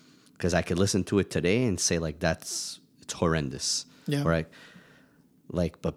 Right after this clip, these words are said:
Speaker 1: people just praise it too much. Like, it's on lists. It, it's not an album to be on a list.
Speaker 2: Yeah,
Speaker 1: And
Speaker 2: I
Speaker 1: I
Speaker 2: feel what you're saying.
Speaker 1: and I know why, and it's because he hasn't come out with anything, and people have been anticipating this.
Speaker 2: Mm-hmm.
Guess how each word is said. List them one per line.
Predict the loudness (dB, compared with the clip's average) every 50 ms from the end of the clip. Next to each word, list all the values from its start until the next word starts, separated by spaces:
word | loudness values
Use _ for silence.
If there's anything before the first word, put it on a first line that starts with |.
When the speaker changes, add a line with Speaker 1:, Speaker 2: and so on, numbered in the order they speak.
| -6 _ _ -8
Speaker 1:
people | -4 -4 -2 0 0 -2
just | 0 0 -2 -4 -4 -8
praise | -10 -2 2 4 4 4 4 2 -2
it | -4 -4
too | -4 -2
much. | 0 0 0 0 -2 -4
Like, | -4 -4 -4 -4
it's | -6 -2 -2
on | -2 0 0 0 2
lists. | 2 2 2 2 2 0 -2 -2 -2 -2 -2 -2 0 -2 -4 -8 -12 _ -4
It, | -4 -4 -4 -2 -4
it's | -2 0 4 4
not | 4 4
an | 4 4
album | 4 4 4 2 0
to | 0 0
be | 0 0
on | 0 0
a | -2 -2
list. | -4 -4 -4 -4 -6 -6 -8 -12 _ -20 -20 _ _ _ _ _ _ _ _ _ _ -20 _ -20 _ -20 _ -6 2
Speaker 2:
Yeah, | 6 6
Speaker 1:
And | 8
Speaker 2:
I | 8
Speaker 1:
I |
Speaker 2:
feel | 6 4 2 4 4
what | 2 2 0
you're | -2 0
saying. | 0 -2 2 4
Speaker 1:
and | 4 6
I | 6 6
know | 6 6 6 6
why, | 6 6 6 6 6 4 4 2 0 -4 -4 -4
and | -4 -4
it's | -4 -6
because | -8 -10 -8 -6 -4 -2
he | -2
hasn't | -2 -2 -4 -6 -6
come | -4 -2 -2
out | 0 0 0
with | -2 -2
anything, | -2 -4 -4 -4 -4 -4 -4 -4
and | -6 -8 -8
people | -10 -8 -6 -6 -6
have | -6 -6
been | -8 -8 -6
anticipating | -6 -8 -6 -4 -4 -4 -4 -4 -4 -2 -2 -2 0 -2 -2 -2
this. | -2 -4 -4 -4 -8 -12 -12 _ -20 _ 0
Speaker 2:
Mm-hmm. | 2 4 4 4 4